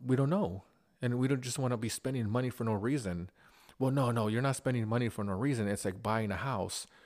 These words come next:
It's the same thing. It's you, you, you build equity and then, you know," it's like, "No." So I told the lady, "This is not like buying a house." So you buy a house, our house, you know, we pay a mortgage,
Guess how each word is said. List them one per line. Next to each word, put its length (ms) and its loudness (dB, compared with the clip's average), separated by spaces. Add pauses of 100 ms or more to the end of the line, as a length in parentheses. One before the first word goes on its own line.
(240)
It's 160 -6
the 60 -10
same 300 0
thing. 260 0
It's 320 -6
you, 340 -4
you, 300 -6
you 400 -6
build 260 0
equity 480 2 (460)
and 180 0
then, 260 0
you 100 -2
know," 180 -2
it's 340 -4
like, 140 0
"No." 360 -2 (120)
So 160 -2
I 80 4
told 180 -2
the 60 -4
lady, 260 -2
"This 160 -2
is 60 -6
not 160 2
like 160 -2
buying 260 -2
a 60 -4
house." 280 -4
So 180 -4
you 100 -2
buy 160 -2
a 100 0
house, 420 -4
our 160 0
house, 460 -4 (720)
you 80 -4
know, 100 -2
we 140 2
pay 460 0 (800)
a 60 -2
mortgage, 640 0